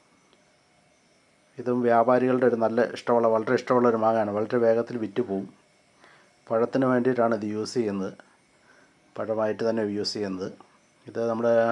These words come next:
കണ്ടിച്ച് കഴിയുമ്പോൾ ഉള്ളിൽ അത്ര ഒരു തീമഞ്ഞ കളറൊന്നും അല്ല, ഒരു വെള്ള കലർന്ന മ-, മഞ്ഞ കളറെന്ന് പറയാം. നല്ല മഞ്ഞയൊന്നുമല്ല. ഇത് പ-, കല്ല് വെച്ച് ഒഴിപ്പിച്ചതൊന്നുമല്ല, അല്ലാതെ തന്നെ, ഏ, വാ-, കിട്ടിയതാണ്. തോട്ടത്തിൽ നിന്ന്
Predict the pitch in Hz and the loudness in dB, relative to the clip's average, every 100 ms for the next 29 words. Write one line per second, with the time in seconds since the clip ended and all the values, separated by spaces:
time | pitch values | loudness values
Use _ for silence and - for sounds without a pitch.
0 | 113 - - _ _ 117 123 127 127 127 | -2 -12 -20 _ _ -2 0 4 4 4
1 | 123 120 120 131 127 117 - 139 127 131 | 4 4 4 2 2 2 2 4 6 4
2 | 123 107 - 131 - 123 123 127 127 117 | 4 0 -4 -8 -2 2 2 2 2 2
3 | 123 117 107 107 110 110 113 135 135 113 | 2 0 0 0 0 0 4 4 4 2
4 | 110 110 120 - - _ _ _ _ _ | 2 0 -2 -4 -14 _ _ _ _ _
5 | _ _ 143 117 113 110 117 113 110 107 | _ _ -12 -4 -2 0 0 -2 0 0
6 | 110 104 98 98 101 113 113 110 110 98 | 0 -4 -4 -2 -2 0 0 0 -4 -6
7 | 98 - - 117 117 113 - - - - | -6 -8 -6 -2 2 2 0 -16 -20 -20
8 | _ - 123 120 117 117 127 135 131 127 | _ -2 2 4 4 4 4 4 4 4
9 | 123 120 123 117 107 113 110 110 110 113 | 4 2 0 0 0 0 0 0 0 0
10 | 113 - - 127 113 110 113 120 - - | -2 -6 -14 -10 -8 -6 -6 -6 -10 -16
11 | - 127 120 120 101 110 95 101 - - | -8 -4 -4 -6 -6 -4 -2 -4 -10 -18
12 | - - - _ _ _ _ _ _ 110 | -20 -20 -20 _ _ _ _ _ _ -8
13 | - 117 110 | -4 -4 -2